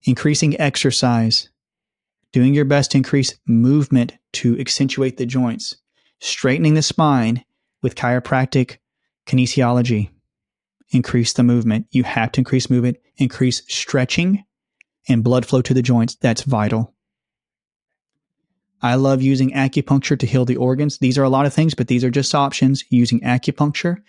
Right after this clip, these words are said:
to help increase the energy and the blood flow to the organs. Just those in themselves will help with these types of conditions to get you start to flowing those infections out of the brain and those heavy metals.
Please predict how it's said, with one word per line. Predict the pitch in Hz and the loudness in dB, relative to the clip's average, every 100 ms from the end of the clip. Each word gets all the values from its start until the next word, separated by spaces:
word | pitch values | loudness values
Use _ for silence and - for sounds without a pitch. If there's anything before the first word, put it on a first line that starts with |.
| _ _ - | _ _ -8
to | 127 | -6
help | 113 131 131 | -4 -4 -4
increase | - 135 - | -4 -4 -4
the | 127 - | -6 -2
energy | 139 143 160 165 | 0 2 0 0
and | 139 | 0
the | 117 | 2
blood | 120 120 | 0 0
flow | 131 | 0
to | 120 | 0
the | 123 | 0
organs. | 131 117 113 117 127 - _ _ _ _ _ _ _ _ _ _ _ _ _ - | 0 0 0 -2 -6 -10 _ _ _ _ _ _ _ _ _ _ _ _ _ -2
Just | 151 170 - | 2 2 2
those | 170 165 | 0 2
in | 156 | 2
themselves | 156 - 135 113 117 - - _ _ _ _ _ _ _ - | 0 0 0 -2 -4 -6 -12 _ _ _ _ _ _ _ -4
will | 127 | -4
help | - 143 127 - | -2 0 -2 -2
with | 127 123 127 - | -2 0 0 -2
these | 127 | -4
types | - 120 127 | -4 -8 -4
of | |
conditions | 127 120 - 110 | -4 -2 -4 -6
to | 117 | -6
get | 120 120 | -6 -6
you | |
start | - 120 | -6 -4
to | 120 | -6
flowing | - 131 120 | 0 2 4
those | 117 117 | 2 0
infections | 117 - 120 120 117 | -2 -2 0 0 2
out | 110 | 2
of | |
the | 110 | 0
brain | 117 117 117 113 | 0 0 0 0
and | 113 | -2
those | 110 | -2
heavy | - 113 110 | -2 0 2
metals. | 107 107 135 | 0 -2 -6